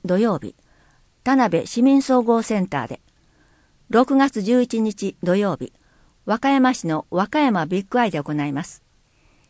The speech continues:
いずれも時間は十三時から十五時まで。対象は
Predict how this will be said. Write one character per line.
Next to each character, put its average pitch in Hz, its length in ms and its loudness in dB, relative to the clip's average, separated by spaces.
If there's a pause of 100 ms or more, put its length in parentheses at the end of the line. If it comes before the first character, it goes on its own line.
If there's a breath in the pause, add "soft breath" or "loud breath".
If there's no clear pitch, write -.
(220)
い 214 100 -2
ず 240 140 0
れ 254 140 4
も 233 240 2
時 208 180 -6
間 254 280 0
は 233 200 0 (160)
十 262 200 0
三 285 240 2
時 196 120 -2
か 165 80 -6
ら 143 140 -4
十 220 200 2
五 170 140 -2
時 147 100 -6
ま 113 120 -6
で。 - 120 -18 (960)
対 262 180 2
象 240 240 -2
は 220 180 0